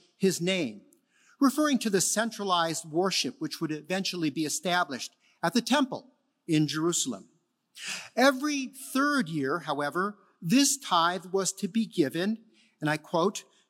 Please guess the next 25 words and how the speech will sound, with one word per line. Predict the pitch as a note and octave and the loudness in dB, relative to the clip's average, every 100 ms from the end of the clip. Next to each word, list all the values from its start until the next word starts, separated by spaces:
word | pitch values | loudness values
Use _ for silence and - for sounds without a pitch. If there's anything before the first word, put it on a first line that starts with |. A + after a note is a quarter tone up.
| - | 0
"to | A3+ | 2
the | G#3+ | 2
Levite, | G#3+ C#4 F3 C#3+ A2+ - | 2 0 2 2 0 -6
to | - F#3+ | -4 0
the | G3 | 0
stranger, | - - A3 B3 A3+ D3 A#2+ | -2 -2 0 2 0 -2 -6
to | D#3+ | -2
the | D#3+ | -2
orphan, | - G3 A3 - C3 G#2+ - | 0 2 2 0 -8 -8 -2
and | G3+ C4+ C4 | 2 4 2
to | - | 0
the | F#3+ | -2
widow, | F3 A#3+ D#3 G2 - _ _ _ _ D#3 | -2 0 0 -2 -10 _ _ _ _ 0
that | D#3+ F3 | 0 2
they | G#3 B3 F3+ C#3 | 2 4 2 0
may | D#3 D#3+ | -2 -2
eat | D#3 A3 G#3+ C#3 - | -2 0 0 0 0
in | D#3+ | 0
your | D#3 D3 | 2 0
towns | - F#3+ D#3 A2 - - _ _ _ | 2 2 2 -2 -6 -6 _ _ _
and | C#3+ C3+ | -6 -2
be | D3 | 0
satisfied." | - F#3 E3+ C#3 - G#2+ - _ _ _ _ _ _ _ | 0 0 -2 -4 -8 -10 -10 _ _ _ _ _ _ _
Verse | C#3+ B2+ - | 0 2 0
twelve. | - C3 F2+ | -2 -2 -2